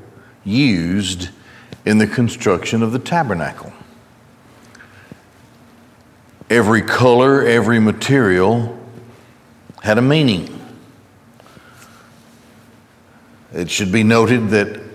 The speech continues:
where man first entered the place in which, in the deepest recesses, was the presence of God, it was brass, because that signifies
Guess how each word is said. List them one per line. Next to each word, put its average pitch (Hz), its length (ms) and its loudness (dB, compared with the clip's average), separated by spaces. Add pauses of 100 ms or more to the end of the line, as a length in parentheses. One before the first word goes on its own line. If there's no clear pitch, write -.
(500)
where 123 200 2
man 120 380 2
first - 520 -2
entered 110 640 0 (920)
the 98 80 -2
place - 840 -2 (1400)
in 123 240 2
which, 135 600 0 (180)
in 117 120 0
the 113 100 2
deepest 117 480 0
recesses, 117 640 2
was 98 200 -2
the 95 80 -4
presence 113 480 0
of 95 160 -8
God, 113 640 2 (1700)
it 92 200 -4
was 85 180 -4
brass, 87 720 -2
because 90 560 -8
that 90 360 -6 (480)
signifies 95 1160 -4